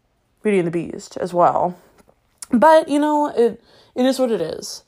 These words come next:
And like I said at the beginning of the video, I love Disney.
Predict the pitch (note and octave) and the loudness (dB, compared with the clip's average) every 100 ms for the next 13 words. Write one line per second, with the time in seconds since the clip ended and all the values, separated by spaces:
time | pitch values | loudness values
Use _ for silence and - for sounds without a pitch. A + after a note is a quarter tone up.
0 | - - - A3 G#3 - - G#3+ B3+ C#4 | -20 -20 -2 0 0 -4 -4 2 2 2
1 | D4+ - A#3+ A#3 G#3+ G#3+ A3 G#3 E3 C#3+ | 0 2 0 0 -4 -2 0 -2 -2 -2
2 | - B3+ A#3 A3+ G#3+ - E3 D#3+ D#3 - | 0 0 4 2 2 -4 -6 -6 -10 -10